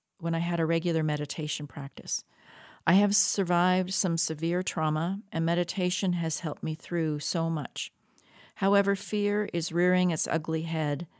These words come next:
as of this morning. I have been so afraid the last two meditation periods that I couldn't sit through it.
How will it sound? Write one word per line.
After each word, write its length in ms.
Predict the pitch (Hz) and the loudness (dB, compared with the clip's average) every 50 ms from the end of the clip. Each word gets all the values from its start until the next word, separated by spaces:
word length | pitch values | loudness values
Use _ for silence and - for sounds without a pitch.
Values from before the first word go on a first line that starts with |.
| _ _ _ _ _ _ _ _ - | _ _ _ _ _ _ _ _ -2
as 280 | - 165 160 160 - - | 0 2 2 2 2 0
of 120 | 165 147 - | -2 -4 -6
this 240 | 160 151 - - 170 | -4 -4 -2 -2 0
morning. 440 | 156 156 156 147 139 131 143 151 - _ _ _ _ _ _ _ _ _ _ _ - - - _ _ - | 0 0 0 -2 -2 -2 -4 -6 -8 _ _ _ _ _ _ _ _ _ _ _ -20 -20 -20 _ _ 2
I 60 | 190 | 2
have 120 | 190 180 | 2 4
been 160 | 190 190 185 | 4 2 4
so 280 | 180 - - 214 196 208 | 4 4 4 4 4 4
afraid 480 | 220 220 - - 202 196 185 175 170 156 | 2 2 0 2 2 2 4 2 2 0
the 80 | 165 | 0
last 380 | 160 156 156 156 160 - - - | 0 0 0 0 0 -2 -2 -4
two 120 | - 175 | -4 -2
meditation 640 | 160 156 156 151 147 - - 185 202 - - 180 175 | -2 -2 -2 -4 -6 -4 -4 -4 -2 -2 -2 -4 -6
periods 520 | - - 160 147 143 143 143 139 - - | -6 -6 -6 -6 -4 -4 -6 -6 -8 -6
that 160 | - 170 160 156 | -6 -4 -4 -4
I 60 | 160 | -4
couldn't 360 | - - - 202 190 202 202 | -4 -4 -4 -2 0 2 4
sit 320 | - - - 165 - - | 4 4 4 4 0 -2
through 260 | - - 170 170 156 151 | -4 -6 -4 -2 -2 -2
it. 200 | 139 - - | -4 -6 -10